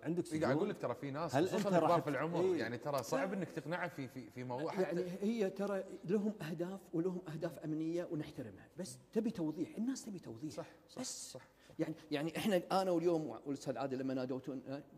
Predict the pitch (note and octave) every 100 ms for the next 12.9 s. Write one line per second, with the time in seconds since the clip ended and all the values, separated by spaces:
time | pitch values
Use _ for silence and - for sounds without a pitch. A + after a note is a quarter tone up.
0 | - F#3+ E3 C#3+ C3+ B2+ B2 A#2+ A#2+ G2+
1 | A2+ G2+ B2 D#3+ D3 A#2+ - - B2+ C#3+
2 | D#3 - G#3+ D3 B2+ C3 F3+ D3+ D3 C3
3 | A#2+ G2+ F2+ A2+ D3 F#3 G#3 F#3+ F3+ B2+
4 | - A2+ D3 C3+ B2+ D3 D#3+ E3+ F3 G#3+
5 | F#3+ G#3 F3+ E3+ A3 A3+ B3+ A3 F#3 F#3+
6 | D#3+ F#3 G3+ G3 F#3 F#3 G3+ G3 G3 F#3+
7 | G3 G3 F#3+ G3+ F3 E3 E3+ F#3 F3 -
8 | D#3 C3+ D#3 D#3+ E3+ D#3 D3 D3+ C3 B2
9 | - G#2 - - A4 - - - D#3+ D3+
10 | E3 G3+ C4+ A#3 - G2+ A2 - D#3 -
11 | - G#3 C4 G3+ G#2+ - G#2 - - -
12 | A2 - F#2+ - E2+ D#2+ E2 C3+ -